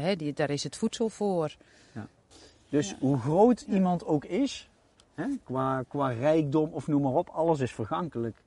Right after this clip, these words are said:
Speaker 2: Dat,
Speaker 1: Ja.
Speaker 2: dat roept het ook bij me op.
Speaker 1: Ja. We zijn allemaal in de eerste plaats mensen en dat maakt ons gelijkwaardig.
Speaker 2: Ja. Alles met elkaar vervlochten.
Speaker 1: Oh ja, alles met elkaar. Ja. Ja.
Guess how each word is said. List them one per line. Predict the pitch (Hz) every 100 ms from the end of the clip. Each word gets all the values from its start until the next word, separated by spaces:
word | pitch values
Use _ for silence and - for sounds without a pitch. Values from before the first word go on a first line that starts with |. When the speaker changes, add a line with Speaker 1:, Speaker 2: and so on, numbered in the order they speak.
| _
Speaker 2:
Dat, | 120
Speaker 1:
Ja. | 196 190
Speaker 2:
dat | 147
roept | - 139 -
het | 170
ook | 170
bij | 139 120
me | 117
op. | 113 - _ _ _ _ _ _
Speaker 1:
Ja. | - 170 - - _ _ _ _ _ _
We | 160
zijn | 180 165
allemaal | 190 196 180 170
in | 170
de | 170
eerste | 190 196 -
plaats | 165 160 160
mensen | - 170 180 160 -
en | 160
dat | 165
maakt | 160 160
ons | 180 180 -
gelijkwaardig. | 170 165 156 170 170 147 - - _ -
Speaker 2:
Ja. | 143 120 110 - _ _ _ - - - - _
Alles | 160 160 -
met | 151 139
elkaar | 127 139 120
vervlochten. | 113 110 123 - 110 95
Speaker 1:
Oh | 185
ja, | 190 -
alles | 190 190 190
met | 170
elkaar. | 170 - 165 156 156 156 - - _
Ja. | 190 180 - _ _ _ _ _ _ _ _ _ _ _ _ _ _ _ _ -
Ja. | -